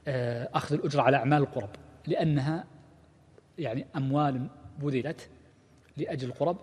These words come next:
فتلحق بها، وهذا اختيار الشيخ تقي الدين وهو قول قوي جدا، جدا، جدا. الحالة الثالثة أن يكون أجرة على العمل أو على النتيجة وهي الجعالة، فبعض فقهاء أحمد قالوا يجوز جعالة ولا يجوز أجرة،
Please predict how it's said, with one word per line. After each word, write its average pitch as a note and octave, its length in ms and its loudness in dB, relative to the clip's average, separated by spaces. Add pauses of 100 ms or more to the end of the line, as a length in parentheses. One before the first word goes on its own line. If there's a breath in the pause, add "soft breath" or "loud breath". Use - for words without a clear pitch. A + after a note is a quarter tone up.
فتلحق - 440 -6
بها، G#2+ 300 -8
وهذا D3 220 0
اختيار D3 260 2
الشيخ C3 220 -6
تقي C3+ 200 -2
الدين C#3+ 180 0
وهو C3+ 160 0
قول D3 240 2
قوي D#3 280 2
جدا، C#3+ 320 -4
جدا، F3 260 -2
جدا. A2+ 280 -4 (760 soft breath)
الحالة G3+ 260 4
الثالثة F3 460 4 (680)
أن E3 100 4
يكون D#3+ 260 2
أجرة E3 360 2
على C3+ 220 4
العمل C3 340 2 (880)
أو G3+ 120 8
على D3+ 140 6
النتيجة D3 340 0
وهي B2 160 2
الجعالة، G#2 400 -2 (360)
فبعض F3 320 4
فقهاء C#3+ 300 -2
أحمد E3 220 -4
قالوا D#3+ 320 0
يجوز D#3+ 340 2
جعالة C3 580 0 (240)
ولا D#3 200 2
يجوز E3 340 4
أجرة، B2 340 -4